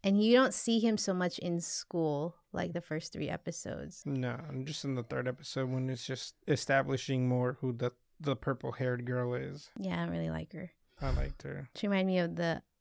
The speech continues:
Speaker 1: the blue-haired girl in Sailor Moon, who's also the smart one. There must be a
Speaker 2: <laughs>
Speaker 1: weird dynamic between the two.
Speaker 2: I think the reason I like it is I think it's good to find someone that you're with that you can compete with, even if it's not, like, your partner, but if it's someone, like,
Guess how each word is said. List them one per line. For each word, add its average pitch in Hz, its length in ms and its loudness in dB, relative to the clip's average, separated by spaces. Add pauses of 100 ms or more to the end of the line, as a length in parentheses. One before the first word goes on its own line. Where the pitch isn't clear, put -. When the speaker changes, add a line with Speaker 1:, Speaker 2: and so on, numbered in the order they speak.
(120)
Speaker 1:
the 180 160 -4
blue-haired 170 540 2
girl 143 120 2
in 143 140 0
Sailor 139 340 -2
Moon, 143 240 2
who's 151 160 0
also 143 240 -2
the 143 140 -2
smart 147 320 -4
one. 165 360 -4
There 151 100 -4
must 143 260 -4
be 143 160 -2
a 147 160 -4 (100)
Speaker 2:
<laughs> - 100 -16
Speaker 1:
weird 156 540 4 (220)
dynamic 147 720 2
between 147 360 -4
the 151 80 -4
two. 165 280 -10 (240)
Speaker 2:
I 160 60 -2
think 196 200 2
the 175 60 6
reason 151 260 8
I 147 60 6
like 127 320 0
it 127 100 -2
is 123 260 -2
I 139 340 2
think 131 260 -2
it's 120 180 -4
good 123 400 -4 (120)
to 127 200 -6 (140)
find 135 340 0
someone 135 280 -2
that 135 100 -2
you're 135 180 -2
with 135 320 -2
that 139 140 -4
you 123 120 -4
can 123 160 -8
compete 127 380 -4
with, 170 240 -2
even 139 260 2
if 131 140 -2
it's - 180 -10
not, 131 220 -4
like, 123 220 -4
your 123 80 -2
partner, 139 600 2
but 135 220 -2
if 120 160 -2
it's - 140 -10
someone, 131 400 2
like, 113 300 -4